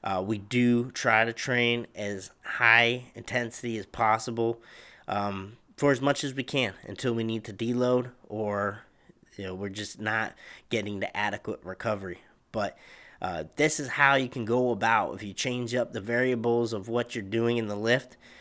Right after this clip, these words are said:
Maybe you do a max effort floor press, again, um, a board press. You switch up some variables. It allows you to train at a high intensity, okay? And doing a feet up, five rep max, for example, is still max effort.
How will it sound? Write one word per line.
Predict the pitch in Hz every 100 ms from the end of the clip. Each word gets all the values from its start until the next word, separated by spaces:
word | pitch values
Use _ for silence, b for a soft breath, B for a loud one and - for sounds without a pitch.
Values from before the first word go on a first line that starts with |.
| B B
Maybe | - 123 113
you |
do | 113 117
a |
max | 120 117 -
effort | 127 120 101
floor | - 131 131 123
press, | - 131 127 131 - - -
again, | 107 107 120 123 127 127 120 B -
um, | 107 104 107 98 -
a | 85
board | 113 117 127 120
press. | - 127 127 127 -
You | 98
switch | - - 131 -
up | -
some | 127
variables. | 120 135 147 123 117
It | 117
allows | 113 117 139 160
you | 151
to | 139
train | - 147 151 131 113 B B B B B
at | 123 123
a | 110
high | - 131 135
intensity, | 131 117 127 123 - 98 85 B B B B B _ _ _ _ _ - -
okay? | 117 120 113 117
And | 120 113 113 110 107
doing | 143 151 143
a | 113
feet | - 151
up, | 143 139 -
five | - 135 135
rep | 131 -
max, | 127 139 -
for | 123
example, | 110 113 110 117
is | 80 117
still | - 170 156
max | 135 123 -
effort. | 143 143 117